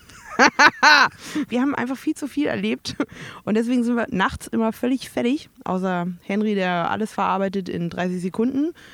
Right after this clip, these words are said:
weil man so viele Eindrücke hat. Nordkap! Ja, morgen, wie Spoiler Alert,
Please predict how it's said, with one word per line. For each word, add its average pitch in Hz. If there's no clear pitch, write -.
weil 185
man 262
so 214
viele 302
Eindrücke 294
hat. 139
Nordkap! 226
Ja, 226
morgen, 240
wie 196
Spoiler 196
Alert, 196